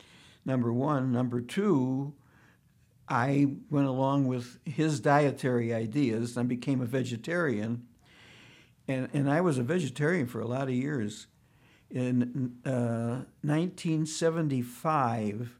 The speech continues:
I stopped eating beef. Uh, I read an article in the, uh, New Yorker magazine, not New Yorker, New York, New York magazine, about this guy that had a, um,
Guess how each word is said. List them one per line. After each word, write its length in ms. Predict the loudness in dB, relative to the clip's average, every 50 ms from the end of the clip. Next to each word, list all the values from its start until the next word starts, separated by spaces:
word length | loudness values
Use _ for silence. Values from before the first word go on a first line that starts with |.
| _ _ _ _ -20 -18 _
I 100 | -8 -8
stopped 400 | -8 -4 -2 -2 -2 -2 -2 -4
eating 280 | -4 -2 0 0 0 0
beef. 520 | 0 -2 -2 -2 -4 -6 -10 -16 -20 -20 _ _ _ _ _ _ _ _ _ _ _ _ _ _ _ _ _ _ _ _ _ _ _ _ _ _ _
Uh, 420 | -6 -4 -2 -2 -2 -2 -4 -4 -4
I 100 | -4 -2
read 200 | -2 -2 0 0
an 120 | -2 -2 -2
article 560 | -2 -2 -2 -2 -2 -4 -2 -4 -4 -2 0
in 140 | 0 0 0
the, 380 | 0 0 -2 -2 -2 -2 -4
uh, 20 | -2
New 180 | -2 0 2 2
Yorker 380 | 2 2 0 0 -2 -2 -4 -2
magazine, 840 | -2 0 0 0 -2 -4 -6 -6 -4 -2 -2 -2 -2 -6 -10 -12 -14 -16 _ _ _ _ _
not 200 | -6 -6 -4 -4 -2
New 100 | 0 0
Yorker, 420 | 0 0 0 -4 -6 -8 -10 -6 -2
New 180 | 0 2 2
York, 500 | 4 6 6 6 6 6 2 -2 -10 -20 -20 _ -20 _ _ -20 -20 -20 -20 -20 -20 _ _
New 100 | -2 0
York 220 | 0 2 0 0 -2
magazine, 720 | -4 -4 -2 -4 -4 -6 -6 -4 -4 -4 -4 -4 -6 -8 -14 -20 _ -20 -20 -20 -20 -20 -20 _ -8
about 300 | -2 0 0 0 0 -2
this 160 | -6 -6 -6
guy 460 | -4 -2 -2 0 0 0 0 0 -2 -2 -4 -10 -16 _ _ _ -20 _ _ -20 -20 _ _
that 400 | -8 -4 -2 0 0 0 0 -2 -4 -12 -20 -20 -20 -20 -20 -20 _ _ _ -10 _
had 460 | -6 -2 -2 0 0 0 -2 -4 -6 -4
a, 360 | -4 -2 -2 -2 -2 -2 -2
um, 420 | -4 -4 -4 -6 -6 -6 -8 -10